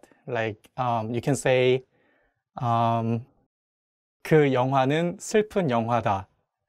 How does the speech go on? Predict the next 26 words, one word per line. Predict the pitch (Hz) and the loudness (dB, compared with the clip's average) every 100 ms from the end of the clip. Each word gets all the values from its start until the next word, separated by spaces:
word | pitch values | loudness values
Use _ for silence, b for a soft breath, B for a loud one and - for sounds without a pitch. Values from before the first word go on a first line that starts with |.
| _ | _
meaning, | 127 120 123 120 113 | 0 2 2 2 0
like, | 110 107 _ - | -4 -6 _ 0
that | 131 | 2
movie | 127 139 139 139 131 | 2 0 2 2 0
is | 123 113 | 0 -4
sad | - - 139 117 | -6 0 0 0
movie. | 113 110 107 95 - _ _ - | -2 -2 -2 -4 -10 _ _ -6
And | 127 117 120 120 120 | 0 2 2 2 0
the | |
next | 113 113 - - | -2 -4 -6 -2
one | 190 214 233 214 | 2 2 2 0
would | 147 127 | 0 0
be | 135 131 131 127 - _ _ _ b b b b b b b _ _ - | 2 4 4 2 -2 _ _ _ b b b b b b b _ _ 2
어려운, | 131 147 131 110 98 98 - | 4 4 2 0 -8 -12 -2
difficult. | 139 151 - 117 95 98 _ _ _ _ | -2 0 -4 -4 -6 -10 _ _ _ _
If | 123 | -2
you | 131 | 0
just | 131 | 0
start | - 123 123 - | 2 0 0 0
learning | 120 123 120 | 0 0 -2
Korean, | - 135 185 127 120 135 _ _ _ | 0 2 2 0 -2 -8 _ _ _
then | 123 117 | -2 2
you | 117 | 2
might | 120 123 | 2 0
say, | - 120 117 113 - _ _ _ | -2 0 0 -2 -6 _ _ _
"한국어는," | - 165 170 170 147 139 147 135 | -2 0 2 2 2 2 0 -2